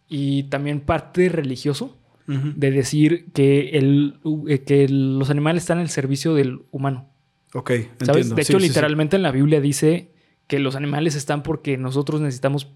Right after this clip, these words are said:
Speaker 1: los animales para sobrevivir.
Speaker 2: Ajá.
Speaker 1: ¿Sabes? Y es un concepto humanista y aparte, eh, tropocentrista
Speaker 2: Ok.
Speaker 1: de pensar que sí, nosotros, este, como humanos,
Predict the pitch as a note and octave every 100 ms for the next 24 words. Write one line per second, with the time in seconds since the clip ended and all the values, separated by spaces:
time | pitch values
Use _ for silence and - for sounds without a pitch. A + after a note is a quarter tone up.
0 | - B2+ C3 C#3 C#3 B2+ A#2+ A#2 C3 C3
1 | - _ - A2+ A2+ A2 C#3 E3 E3 D3+
2 | C#3 - D3+ D#3+ E3 D3+ D#3 D#3+ D#3 D3+
3 | D3 D#3 D#3+ E3 - C3 A#2+ C#3 C3 C#3
4 | D3 D3 C#3 _ _ _ C#3 C3 C3 C3+
5 | C3 C3+ C3+ C3+ D#3+ E3 A3 - _ -
6 | B2+ C#3 C3 C3 C3 C#3 D3 C#3+ _ _
7 | _ - C3 D#3 D#3 C3 C#3+ D3+ E3 C#3
8 | C3 - C3 B2+ B2 A#2+ C#3 - C#3+ D3
9 | D#3 E3 F#3+ C4